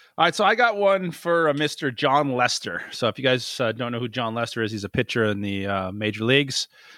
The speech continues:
Uh, he, he has been with the Chicago Cubs until recently. He, uh, he became a free agent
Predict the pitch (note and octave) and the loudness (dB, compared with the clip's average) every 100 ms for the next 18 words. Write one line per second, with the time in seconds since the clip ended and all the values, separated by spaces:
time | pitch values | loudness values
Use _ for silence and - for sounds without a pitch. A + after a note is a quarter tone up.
0 | _ A2+ G#2+ G#2+ G#2 - A2+ A2+ G#2 B2 | _ -2 2 2 2 0 0 2 2 0
1 | - C#3 C3+ A2+ A2+ - - B2 A2+ G2+ | 2 0 0 -2 -4 -8 -2 2 2 0
2 | - A#2 A2+ - G2+ G2 A2 A2+ A2+ A#2 | 2 2 0 -6 -8 -4 -4 -2 -4 -6
3 | G#2+ G2+ A2+ G#2 G2+ - F#2+ F#2 F#2+ G2+ | -8 -6 -4 -4 -6 -10 -10 -8 -8 -12
4 | G#2+ A2+ F#2+ - C3+ C3+ C#3 E3+ | -4 -2 -2 0 4 4 4 0